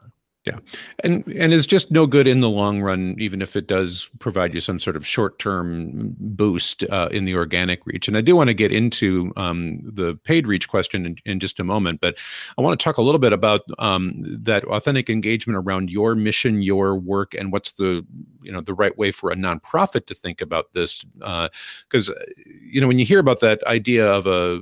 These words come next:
Speaker 2: um, you know, a engaging video is great, I absolutely could take a short video of me and my extremely cute beagle,
Speaker 1: Mm-mm.
Speaker 2: um, sitting around talking about, uh, um, peer-to-peer engagement campaigns on, uh, large-scale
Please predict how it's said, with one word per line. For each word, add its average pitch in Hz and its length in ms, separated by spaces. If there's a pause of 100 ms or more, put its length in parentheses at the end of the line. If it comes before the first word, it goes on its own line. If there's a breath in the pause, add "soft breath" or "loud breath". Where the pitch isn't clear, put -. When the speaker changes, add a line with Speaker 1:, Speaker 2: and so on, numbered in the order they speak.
(160)
Speaker 2:
um, 85 460
you 104 80
know, 85 160 (120)
a 90 200 (320)
engaging 107 540
video 104 260
is 87 100
great, 104 360 (580 loud breath)
I - 160
absolutely 151 600
could 120 240
take 117 240 (180)
a 107 300
short 151 260
video 113 380
of 101 220
me 113 160
and 104 100
my 95 100
extremely 135 440
cute - 260
beagle, 87 440 (100)
Speaker 1:
Mm-mm. 170 280
Speaker 2:
um, 95 200
sitting 147 340
around 107 480
talking 127 400
about, 92 380 (240)
uh, 87 380 (460)
um, 90 220
peer-to-peer 120 580
engagement 104 480
campaigns 98 680
on, 92 560 (100)
uh, 92 220
large-scale 101 680